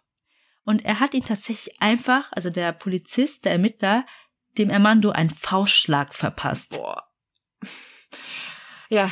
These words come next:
Speaker 2: ich halte nichts von Polizeigewalt, aber ich kann mir so vorstellen, wie aggro er gewesen
Speaker 1: Mhm.
Speaker 2: sein muss, weil du endlich eine heiße Spur hast und endlich einen Verdächtigen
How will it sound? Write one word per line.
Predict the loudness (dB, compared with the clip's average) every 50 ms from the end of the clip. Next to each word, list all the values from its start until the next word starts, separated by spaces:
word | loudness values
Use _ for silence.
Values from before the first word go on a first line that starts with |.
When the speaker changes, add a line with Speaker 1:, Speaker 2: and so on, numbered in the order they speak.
| -2 -2
Speaker 2:
ich | -2 -2 -2 0 2
halte | 2 2 2 2 0
nichts | 0 0 -2 -4
von | -6 -6 -4
Polizeigewalt, | -4 -4 -4 -4 -4 -4 0 2 2 2 2 2 2 4 4 4 4 2 0 -4 -4 -2
aber | 0 2 2
ich | 2 0 -2
kann | -2 0 2 2 2
mir | 2 2
so | 0 0 0 0 0
vorstellen, | -2 -4 -4 -2 0 0 0 0 -2 -2 -2 -2 -2 -2 -2 -2
wie | -4 -6 -8 -8 -8 _ -2
aggro | -2 0 -2 -2 -6 -6 -4 -2 0 0 0 0
er | 0 0 0 0
gewesen | -2 -2 -2 -2 0 4 6 6
Speaker 1:
Mhm. | 8
Speaker 2:
sein | 8 8 8 6 6 4
muss, | 4 2 -2 -2 -4 -6 -8 _ _ _ _ _
weil | 0 2 2 2
du | 0 -4 -6 -8 -10 _ -2
endlich | 0 0 0 0 -4 -4 -4 -2 -2 -2 -4 -6 -10 -16 -18 _ _ _ _ _ _ -4
eine | -2 -2 0 2
heiße | 2 2 2 2 0 -2
Spur | -2 -2 -4 -4 -2 -2 0 0 0
hast | 0 -2 -2 -2 -4 -10 -12 -14 _ _
und | -4 -2 -2 -4 -6 -14 _ _ _ _ _ -2
endlich | 0 0 0 -2 -6 -8 -6 -4 -2 0 0 0 -2 -6 -14 -18 -20 _ _ _ _ -6
einen | -4 -2 -2 -2 -2
Verdächtigen | -4 -2 0 0 0 0 -2 -4 -6 -6 -4 -6 -8 -6 -6 -8 -8 -10 -14